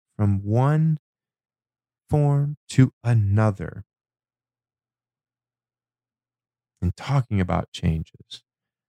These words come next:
I said how powerful this trip was and the spontaneity of it that just sparked something and it pushed me to change.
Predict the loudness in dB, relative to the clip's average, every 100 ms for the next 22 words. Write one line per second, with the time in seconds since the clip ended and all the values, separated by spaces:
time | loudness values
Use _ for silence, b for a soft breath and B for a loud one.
0 | _ _ _ _ _ _ _ _ _ _
1 | _ _ _ _ _ _ _ _ _ _
2 | _ _ -6 -6 -4 0 0 0 -2 -4
3 | -6 -8 -2 -2 -2 -6 -6 -4 -8 _
4 | _ _ _ _ -2 0 0 -4 _ _
5 | -6 0 0 _ -4 -2 -2 -6 -8 -2
6 | 0 0 -2 -4 _ -4 -4 0 0 0
7 | -2 0 0 -2 -6 -8 -8 -14 -20 _
8 | -14 -12 -6 -2 -2 -2 -2 -2 -2 -4
9 | -4 -4 -6 -10 -12 _ _ _ _ _
10 | -8 -2 0 0 -2 0 0 0 -2 -2
11 | -2 -6 -2 0 0 -4 -14 -20 -20